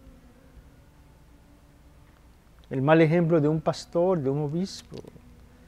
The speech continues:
el mal ejemplo de un diácono,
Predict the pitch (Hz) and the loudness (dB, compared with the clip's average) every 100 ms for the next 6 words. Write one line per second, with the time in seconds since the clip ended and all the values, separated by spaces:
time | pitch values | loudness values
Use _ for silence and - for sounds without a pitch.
0 | - - - - - 135 156 156 143 170 | -20 -20 -20 -16 -6 2 4 6 4 0
1 | 160 160 147 160 143 151 180 190 - 127 | 0 0 0 0 0 -2 -2 -6 -8 -12
2 | 120 120 117 | -12 -12 -14